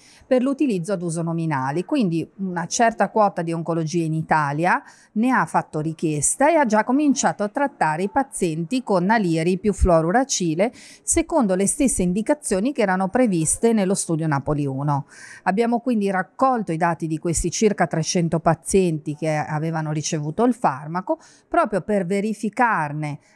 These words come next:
l'efficacia in una popolazione che non fosse così selezionata strettamente come quella del trial,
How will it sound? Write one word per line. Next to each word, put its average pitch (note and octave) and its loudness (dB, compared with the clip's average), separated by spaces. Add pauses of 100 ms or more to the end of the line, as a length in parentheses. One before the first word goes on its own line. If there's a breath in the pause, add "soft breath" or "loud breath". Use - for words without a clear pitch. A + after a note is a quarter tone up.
l'efficacia G#3 0
in D4 -2
una F#3+ -2
popolazione A#3+ -2
che F#3 -2
non F3 -4
fosse C4 0
così F3+ 0
selezionata E3+ 0
strettamente F3 0
come D#3 -4
quella F3+ 2
del D4+ 0
trial, F3 0